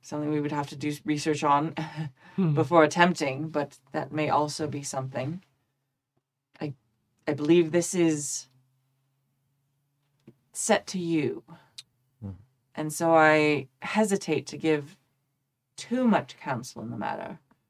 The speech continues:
Speaker 1: But it, it either needs to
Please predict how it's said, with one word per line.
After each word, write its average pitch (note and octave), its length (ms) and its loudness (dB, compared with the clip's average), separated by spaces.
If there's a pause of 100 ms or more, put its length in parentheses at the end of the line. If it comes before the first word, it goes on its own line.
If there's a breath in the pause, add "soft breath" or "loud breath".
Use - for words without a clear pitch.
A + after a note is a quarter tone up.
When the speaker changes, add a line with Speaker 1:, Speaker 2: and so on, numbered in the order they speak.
(2000)
Speaker 1:
But C#3 480 -10 (2000)
it, D#3 160 -4 (2250)
it - 160 -2
either G3 260 4
needs F3 280 -2 (120)
to C#3+ 560 -2